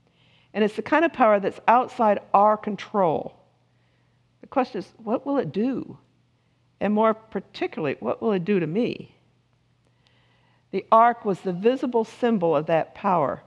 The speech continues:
And the rules for how it was treated were very carefully laid out. As it was carried through the wilderness journey, only certain people could carry it. And then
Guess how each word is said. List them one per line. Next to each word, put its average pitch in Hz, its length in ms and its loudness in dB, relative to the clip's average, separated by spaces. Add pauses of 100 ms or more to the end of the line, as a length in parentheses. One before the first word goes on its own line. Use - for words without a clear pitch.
(880)
And 196 180 2
the 208 80 4
rules 240 420 2
for 208 160 -2
how 208 220 4
it - 60 0
was 185 160 -6
treated 214 400 -4
were 180 120 -4
very 214 480 -2
carefully 185 520 -2
laid 165 300 2
out. 147 340 2 (1000)
As 233 140 0
it 180 80 -2
was 180 100 -2
carried 233 380 2
through 233 120 -4
the 185 100 0
wilderness 202 500 0
journey, 226 460 -2 (320)
only 233 200 4
certain 226 440 -2
people 247 400 0
could - 240 -4
carry 139 340 0
it. - 160 -6 (520)
And 202 200 2
then 233 260 4